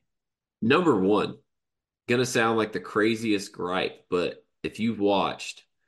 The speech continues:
free throw shooting. Dude, in the last, in the last two games, I'm looking now, we are officially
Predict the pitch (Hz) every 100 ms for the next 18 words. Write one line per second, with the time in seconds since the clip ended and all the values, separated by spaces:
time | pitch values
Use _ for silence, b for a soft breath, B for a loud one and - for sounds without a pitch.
0 | _ _ _ _ _ - 165 220 214 131
1 | 98 - 90 71 - _ _ _ _ _
2 | _ _ _ _ _ _ 143 196 139 76
3 | - _ _ _ _ _ _ 123 143 147
4 | 127 117 123 147 190 190 - - _ _
5 | _ - 131 135 123 107 117 160 - -
6 | - 139 175 156 147 139 110 95 98 -
7 | _ _ - 95 104 127 127 123 113 82
8 | 80 104 113 107 - 135 - 117 110 95
9 | 92